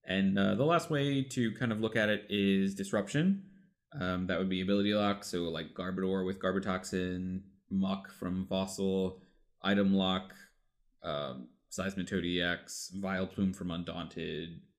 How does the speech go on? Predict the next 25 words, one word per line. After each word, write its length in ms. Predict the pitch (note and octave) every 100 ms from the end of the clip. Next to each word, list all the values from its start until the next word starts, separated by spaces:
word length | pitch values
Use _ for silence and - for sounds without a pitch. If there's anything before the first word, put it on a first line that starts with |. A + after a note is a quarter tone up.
| -
Gothitelle, 800 | F#2 - - F2 E2+ E2 D#2 - _ _ _ _ -
anything 280 | D3 C#3 C3
like 220 | A2+ G#2
that 340 | G2+ G2 - - _ - G2 A2+
that 240 | G2 F2+ - -
will 240 | F#2+ F#2
kind 200 | - F#2+
of 80 | F2+
slow 140 | F2+
your 160 | F2+ E2+
opponent 240 | G2 F2+
down, 380 | G2 G2 G2+ G2+
shut 240 | G2 G2
it 80 | F2+
off. 320 | F#2+ G2 G2 -
That 400 | G#2 C3 - -
can 300 | B2 A#2+ A#2
be 80 | A2
useful 600 | G#2 G#2 G#2 - G2 F#2+
in 280 | G2 G2 F#2+
a 60 | G2
lot 360 | F#2 G2 G#2+
of 140 | G#2 G2
different 340 | G2 F#2 F2
decks. 420 | F2+ F#2 - -